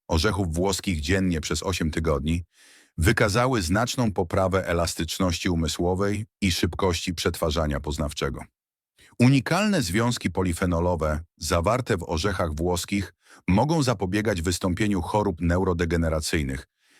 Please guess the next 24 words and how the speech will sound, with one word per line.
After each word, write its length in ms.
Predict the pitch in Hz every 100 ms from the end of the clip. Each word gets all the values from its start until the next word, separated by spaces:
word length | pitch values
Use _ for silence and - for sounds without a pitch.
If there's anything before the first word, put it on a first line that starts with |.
| _
takich 320 | 107 107 104
jak 160 | 92 85
demencja 600 | 80 85 90 98 - 95
i 60 | 85
choroba 400 | 87 85 80 78
Alzheimera, 680 | 80 - 80 80 82 95 92 - _ _ _
poprzez 360 | - 104 - 80
bezpośrednie 840 | 76 95 - 90 104 117 120 113
zmniejszenie 640 | 80 90 92 85 - 110 101
stanu 280 | - 82 80
zapalnego 640 | 78 78 78 78 80 78 76 _
w 120 | -
tkankach 460 | - 107 110 82 76
nerwowych 540 | 71 65 67 76 90 - _ _ -
i 100 | 92
przebicie 500 | 82 87 80 87 85
bariery 380 | 76 76 76 76
krew-mózg. 600 | 71 71 71 65 - - _ _ _ - _ _ -
Wiele 400 | 82 117 190 214
osób 360 | 156 - 113 98
nie 140 | 90
zdaje 300 | 87 117 110
sobie 260 | - 92 78
sprawy, 500 | - 85 71 73